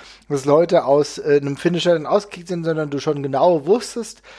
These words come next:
okay, das war's dann jetzt. Was ich tatsächlich überhaupt noch viel besser finde, ist,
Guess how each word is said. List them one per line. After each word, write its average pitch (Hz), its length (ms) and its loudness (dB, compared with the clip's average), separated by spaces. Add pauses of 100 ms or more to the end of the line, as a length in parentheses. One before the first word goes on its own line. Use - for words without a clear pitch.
(140)
okay, 165 480 0
das 147 300 -6
war's 170 300 4
dann 113 180 -2
jetzt. 143 420 -4
Was 139 240 -2
ich 135 120 -6
tatsächlich 131 360 -4
überhaupt 107 380 -8
noch 110 100 -10
viel - 220 -14
besser 254 340 2
finde, 120 300 -4
ist, 151 240 -4